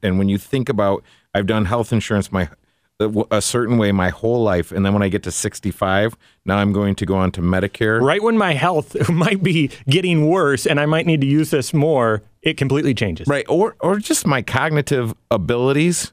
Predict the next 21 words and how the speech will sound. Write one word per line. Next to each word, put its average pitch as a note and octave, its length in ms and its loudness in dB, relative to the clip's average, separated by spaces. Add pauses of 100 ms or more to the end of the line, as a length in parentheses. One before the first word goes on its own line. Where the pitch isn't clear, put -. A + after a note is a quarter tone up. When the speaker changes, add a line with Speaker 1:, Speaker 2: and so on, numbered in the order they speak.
(140)
Speaker 2:
To D#3+ 240 -6
understand A#3+ 460 2
complexities, B3+ 600 0
Speaker 1:
To, D#3 80 2
to - 60 0
Speaker 2:
you're - 80 2
right. B3 180 0
Speaker 1:
understa-, - 120 -2 (200)
or G3 480 0 (140)
my D#3+ 160 0
interest F#3+ 460 0
in D#3+ 200 0
making E3+ 420 0
any A3 220 0
kind D3+ 240 2
of C#3+ 120 0
change C#3+ 480 0
in D#3+ 160 0
anything D3+ 540 0 (180)
whatsoever. F3 840 0
Speaker 2:
You, C3 120 -4